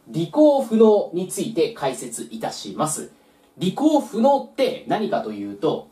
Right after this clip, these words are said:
約束を果たせなくなったこと、約束を果たせなくなること、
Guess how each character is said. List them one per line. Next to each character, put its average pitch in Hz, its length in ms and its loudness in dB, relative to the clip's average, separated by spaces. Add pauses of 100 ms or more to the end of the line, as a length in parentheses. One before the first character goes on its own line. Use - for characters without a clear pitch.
(140)
約 - 340 -4
束 226 200 -4
を - 360 2
果 - 180 -4
た 226 140 2
せ 233 140 2
な - 120 0
く - 120 -12
な 120 140 -4
っ - 160 -14
た 95 80 -8
こ - 140 -14
と、 - 260 -16 (500)
約 147 240 -2
束 170 240 0
を - 160 4
果 - 140 -6
た - 100 -4
せ 180 140 -4
な 147 100 0
く 110 120 -8
な 113 120 -2
る 107 80 -4
こ - 140 -12
と、 - 240 -16